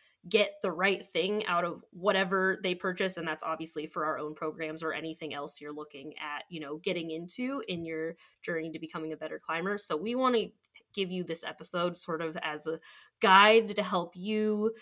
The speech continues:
figure out maybe what's gonna work best for you and your situation.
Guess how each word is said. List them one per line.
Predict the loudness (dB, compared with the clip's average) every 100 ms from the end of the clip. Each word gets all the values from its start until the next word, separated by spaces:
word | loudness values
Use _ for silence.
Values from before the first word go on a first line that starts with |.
| -18 -4
figure | 2 4 2 2
out | 4 2 0
maybe | 0 0 0
what's | -2 -2
gonna | -2 -2 -2 -4 _
work | -6 -4 -4 -6
best | -4 -4 -4 -10
for | -12
you | -10 -6 -6 -6 -8
and | -8 -10 -10
your | -10 -6 -6 -6 -12 -20 -12
situation. | -4 -4 -4 -6 -6 -4 -4 -4 -6 -6 -8 -14